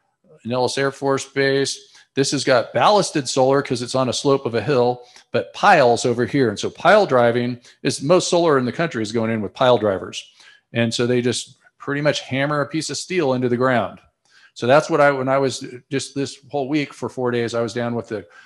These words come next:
Carpenters Union in Indiana. Indi-, they call it I K O, Indiana, Kentucky, Ohio. And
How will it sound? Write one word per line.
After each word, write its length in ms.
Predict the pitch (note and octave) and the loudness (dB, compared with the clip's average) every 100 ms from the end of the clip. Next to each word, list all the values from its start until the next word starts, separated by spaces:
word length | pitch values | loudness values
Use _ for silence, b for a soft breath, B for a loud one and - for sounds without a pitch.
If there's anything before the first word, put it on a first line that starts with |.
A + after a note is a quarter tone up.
| B - | B -4
Carpenters 680 | D3 D3+ B2+ A#2 B2+ - - - | -2 -2 -4 -6 -8 -10 -18 -10
Union 340 | A#2+ B2 B2 | -8 -6 -6
in 160 | G#2+ G#2+ | -8 -8
Indiana. 600 | B2 A#2+ D3 D#3+ B2+ B2+ b b _ | -8 -6 -4 -4 -4 -8 b b _
Indi-, 220 | C3 C3 A#2+ | -8 -6 -6
they 140 | A#2+ | -6
call 180 | B2+ A#2 | -4 -4
it 80 | G#2+ A#2+ | -4 -4
I 160 | B2 | -4
K 300 | A#2+ B2+ C3+ | -6 -6 -4
O, 80 | B2 | -4
Indiana, 420 | A#2 B2 B2 A#2+ | -6 -8 -8 -8
Kentucky, 460 | A2+ A2 B2+ - A#2+ | -12 -10 -10 -6 -4
Ohio. 480 | A2 D3+ C3 B2+ - b b _ - | -2 0 0 -4 -8 b b _ -6
And 360 | A#2+ A#2 A#2 | -4 -4 -6